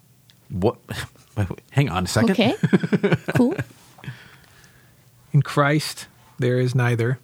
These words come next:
Speaker 3: Jew nor Greek, male nor female,
Speaker 2: Yeah.
Speaker 3: slave nor free. There is a, uh,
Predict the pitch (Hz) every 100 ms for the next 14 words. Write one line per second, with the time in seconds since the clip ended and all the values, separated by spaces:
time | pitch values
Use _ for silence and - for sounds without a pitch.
0 | _ _ _ _ - 127 131 139 127 117
1 | 120 - _ _ _ _ _ _ _ _
2 | _ _ - 107 117 117 120 110 104 110
3 | _ - 202 - - 110 101 113 104 -
4 | 76 - - _ _ - _ - - -
5 | - - _ - 120 113 117 110 113 104
6 | 107 107 120 147 95 95